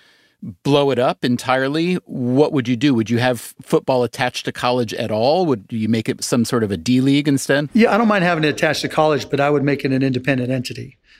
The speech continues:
Speaker 2: So it, it would operate independently. Um,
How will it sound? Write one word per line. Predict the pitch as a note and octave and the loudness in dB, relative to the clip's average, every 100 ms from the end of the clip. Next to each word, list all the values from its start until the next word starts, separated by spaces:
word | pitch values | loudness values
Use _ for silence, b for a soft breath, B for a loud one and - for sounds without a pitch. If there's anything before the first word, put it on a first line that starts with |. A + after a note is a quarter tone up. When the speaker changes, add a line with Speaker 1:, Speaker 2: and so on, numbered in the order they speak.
| - | -6
Speaker 2:
So | - C#3 | 0 2
it, | C#3+ - | 2 -2
it | F#3 D3 | 0 2
would | C#3+ | 2
operate | D#3+ D3 C3+ C#3+ C3+ | 2 0 2 0 2
independently. | C3 B2+ - C3+ C3+ - C3 B2+ B2 B B B - | 0 -2 -2 -2 -2 -4 -2 -2 -6 B B B -2
Um, | C#3 C3 B2+ | 0 0 -4